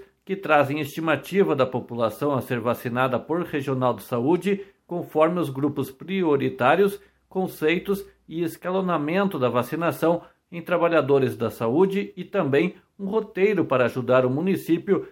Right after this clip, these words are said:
a elaborar os planos municipais de vacinação. A Coordenadoria de Transparência e Controle Social da Controladoria Geral do Estado, em conjunto com a Secretaria da Saúde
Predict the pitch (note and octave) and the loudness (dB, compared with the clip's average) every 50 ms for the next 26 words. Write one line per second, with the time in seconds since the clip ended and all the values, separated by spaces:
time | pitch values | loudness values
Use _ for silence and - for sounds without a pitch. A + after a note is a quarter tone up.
0 | _ _ _ - D3 D#3 E3+ F3 F3 E3+ E3+ E3+ D#3 D#3+ E3 E3+ E3 - - _ | _ _ _ -4 -2 -2 2 2 0 0 2 4 4 4 4 4 0 -4 -8 _
1 | D3+ C#3+ C#3 C3+ B2 A2 A#2+ C3+ E3+ G3 G#3 G3 G3+ A3 G3+ - - C#3+ D3 D3+ | -2 0 0 0 -2 -6 -6 -4 -2 -2 -2 -2 -2 -4 -4 0 2 2 2 2
2 | D3 C#3+ - - C#3 A#2 A2 G#2+ G2 - - - C3 C#3+ D#3 D3+ - F3 C#3+ A2+ | 0 -4 -10 -10 -8 -6 -6 -6 -8 -8 -10 -8 -6 -6 -6 0 2 2 2 2
3 | G2+ G2 - _ _ _ _ _ _ _ _ _ _ _ _ A#2 G#2+ G#2 _ - | 2 -4 -14 _ _ _ _ _ _ _ _ _ _ _ _ -14 -14 -14 _ -4
4 | C3+ D3 D#3+ E3 C#3 D3 C#3+ C#3 C3 B2+ C3+ B2+ A#2+ A#2 C#3 F3 F#3+ F3 D3 C#3 | 0 0 0 0 0 -2 -2 0 2 2 2 2 2 0 2 2 2 2 2 0
5 | - - C#3 C3 C3+ - - C3 B2+ B2+ C#3 D3 D3 C#3+ - A#2 C3 D#3 D#3+ D#3+ | -2 -2 -6 -6 -6 -4 -4 -2 0 0 0 0 -2 -2 -2 0 0 0 0 0
6 | D#3+ C#3+ B2+ - C3 B2+ B2 B2 A#2 - - F3+ E3 - - D3+ D3 C3+ B2 - | -4 -6 -4 0 0 0 0 0 -2 -2 -2 -4 -4 -2 4 6 6 6 6 4
7 | - - _ _ _ - B2 A#2+ - C#3+ C#3 C#3 C#3+ D3 C#3+ C3+ C3 B2+ C3 C3 | 0 -12 _ _ _ -10 -10 -8 -6 -8 -8 -6 -2 -2 0 0 0 0 -2 0
8 | C3 D3 D#3+ D3 C3 - D3+ D#3 C3+ C3+ C#3+ D#3 C#3 B2 B2+ - - - - C#3 | 2 4 4 4 4 2 0 2 4 6 6 6 4 2 -2 -4 -4 -6 0 2
9 | D3 E3 D3+ C#3 C3 - - - _ _ _ D#3 E3+ F#3+ F#3+ - E3 D3+ C3+ - | 2 4 4 4 2 2 0 -10 _ _ _ -8 -6 -6 -2 -2 -2 -2 -2 -2
10 | - D#3 F#3+ A3+ G#3 G3 - - C3 B2 B2 - B2+ C3 B2+ B2 - B2+ B2 B2+ | -2 0 0 0 0 -2 -6 -6 -6 -6 -4 -6 -6 -6 -6 -4 -4 -4 -2 2
11 | C#3+ C#3+ C3+ A#2+ A2+ - - A#2 B2 D3 E3 E3 B2+ A#2+ A2+ G2+ | 0 0 0 0 -4 -2 -2 0 2 2 2 2 2 -2 -4 -6